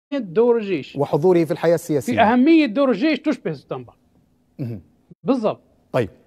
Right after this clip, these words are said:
Speaker 2: سيد صلاح البكوش، يرى البعض أن عملية الكرامة هي إحياء لنموذج القذافي وأيضًا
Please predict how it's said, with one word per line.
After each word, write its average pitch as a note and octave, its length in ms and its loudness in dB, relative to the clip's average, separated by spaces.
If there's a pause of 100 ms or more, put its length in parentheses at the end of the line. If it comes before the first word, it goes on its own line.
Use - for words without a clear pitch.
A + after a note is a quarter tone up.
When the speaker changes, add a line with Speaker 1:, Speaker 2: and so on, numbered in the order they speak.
(420)
Speaker 2:
سيد F#3 200 2
صلاح A3+ 200 2
البكوش، G#3+ 460 -2
يرى G#3+ 180 2
البعض G3 500 -2 (180)
أن D3+ 560 -6
عملية D#3 460 -2
الكرامة F3+ 760 0
هي F#3 260 0
إحياء G3 540 -4 (720)
لنموذج C3+ 800 -2
القذافي D#3 720 -2 (760)
وأيضًا C3+ 500 0